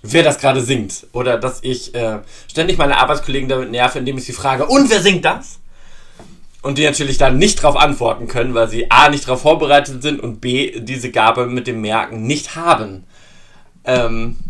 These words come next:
nichtsdestotrotz werde ich nicht damit aufhören, dieses Spiel zu spielen. <laughs> Weil es mir einfach viel zu viel Spaß macht. Das ist natürlich ein bisschen gemein, aber, hm.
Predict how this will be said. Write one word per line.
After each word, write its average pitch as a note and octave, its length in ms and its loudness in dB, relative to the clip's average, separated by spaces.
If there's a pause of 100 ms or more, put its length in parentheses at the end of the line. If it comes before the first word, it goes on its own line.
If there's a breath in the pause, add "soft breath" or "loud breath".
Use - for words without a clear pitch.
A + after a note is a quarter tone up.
(160)
nichtsdestotrotz C#3 600 -4
werde C3+ 160 -2
ich A#2+ 80 -10
nicht C3+ 320 0
damit E3 180 -4
aufhören, C#3 440 0
dieses B2 200 -10
Spiel F#3 200 -12
zu - 120 -14
spielen. G#2+ 460 -4
<laughs> - 220 -8
Weil - 1120 -4
es - 100 -10
mir C#3+ 160 -4
einfach D3 180 -4
viel C3+ 120 -12
zu - 60 -14
viel B2+ 120 -12
Spaß - 320 2
macht. G#2 260 -10
Das G2+ 120 -12
ist - 180 -16
natürlich - 340 -16
ein A2+ 60 -14
bisschen A2 200 -14
gemein, C3 460 0
aber, B2+ 440 0
hm. B2+ 260 -6